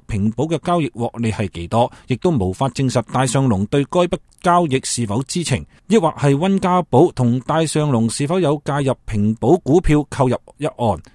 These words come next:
但係據紐約時報嘅調查，平保重組一事同戴相龍以及係溫家寶可能有所關聯。比如一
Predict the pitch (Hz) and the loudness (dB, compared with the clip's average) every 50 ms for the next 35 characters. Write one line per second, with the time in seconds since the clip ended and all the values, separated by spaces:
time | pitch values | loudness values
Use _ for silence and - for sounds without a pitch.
0 | _ _ - - 175 185 185 - - 190 190 175 185 226 220 - - - 98 95 | _ _ -6 -2 0 0 0 2 2 2 2 2 2 2 0 0 -2 -4 -6 -4
1 | 95 - 143 139 143 135 - 135 123 120 113 - 110 98 85 73 - - 110 107 | -2 0 0 0 0 -2 0 0 0 0 0 0 -2 -4 -4 -6 -8 -8 -4 -2
2 | 104 104 - 123 170 180 - 120 98 95 101 - 107 143 170 165 - - 135 131 | -2 -2 0 0 0 0 0 -2 -4 -4 -4 -4 -4 -2 -2 -4 -4 -2 -2 -4
3 | 127 - 113 107 110 113 - 147 151 156 143 - 151 143 139 120 113 110 - 127 | -2 -2 -2 -2 -2 -2 -2 -2 -2 0 0 0 0 0 2 2 0 0 -2 -4
4 | 143 - 127 135 131 131 151 185 185 185 170 175 165 214 - - 143 156 - 143 | -6 -4 -2 -2 0 0 0 -2 -2 -2 0 0 0 0 0 0 -2 0 2 2
5 | 170 156 101 80 73 92 104 120 - - 98 101 117 - 147 139 131 127 131 120 | 2 2 0 -2 -4 -4 -4 -4 -4 -4 -4 -6 -4 -2 0 0 2 2 0 0
6 | - - - _ _ - _ _ _ _ - 110 143 147 107 - - - - - | -2 -4 -10 _ _ -20 _ _ _ _ -2 0 2 2 0 -2 -4 -10 -20 -10
7 | _ - 165 | _ 0 2